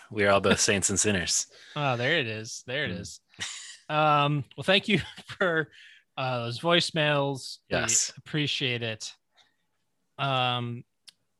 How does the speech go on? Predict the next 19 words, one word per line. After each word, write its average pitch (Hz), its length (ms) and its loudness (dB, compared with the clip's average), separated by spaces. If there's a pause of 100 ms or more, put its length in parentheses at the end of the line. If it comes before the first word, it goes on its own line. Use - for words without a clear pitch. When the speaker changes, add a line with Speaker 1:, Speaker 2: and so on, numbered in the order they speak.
(200)
Speaker 2:
John, 165 480 2
now 143 160 0
that 165 100 -2
we're 135 160 2
all 131 380 2
sugared 131 320 0
up, 165 200 4
do - 60 -6
you - 20 -4
think 123 200 -6
we 123 80 -8
should 117 240 -8
get 131 80 -6
into 117 160 -8
a 123 40 -12
conversation 127 680 -2
with 120 160 -4
our 120 80 -2
boy, 117 680 -4